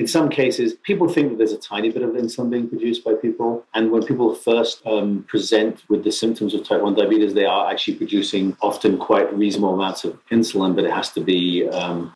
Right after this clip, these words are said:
artificial insulin or manufactured insulin has to be added to that equation. But after a period of time, those people tend to need more and more insulin.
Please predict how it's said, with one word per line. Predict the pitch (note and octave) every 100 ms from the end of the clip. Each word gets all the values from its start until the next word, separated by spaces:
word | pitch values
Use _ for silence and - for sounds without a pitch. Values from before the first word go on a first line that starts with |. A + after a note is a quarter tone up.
| -
artificial | G2 - G2 - G2
insulin | F#2 - F#2+ F2+
or | E2+
manufactured | F2 G2 F#2+ F#2+ F2
insulin | F2+ F2 F2+
has | - -
to | -
be | E2+
added | E2+ E2+ E2
to | E2+
that | E2+ D#2+ -
equation. | - - F#2 F2 E2 D#2+ -
But | A#2
after | A2+ A2 A2
a | G#2+
period | A2+ F#2+
of | -
time, | G2+ G2 F#2 F#2 F#2 D2 -
those | G2 F#2
people | - G#2 F#2
tend | - E2
to |
need | F2 F2
more | F#2+ F2+ F2+
and | F2
more | F2+ F2+ F2+
insulin. | E2 E2 - D2 D2+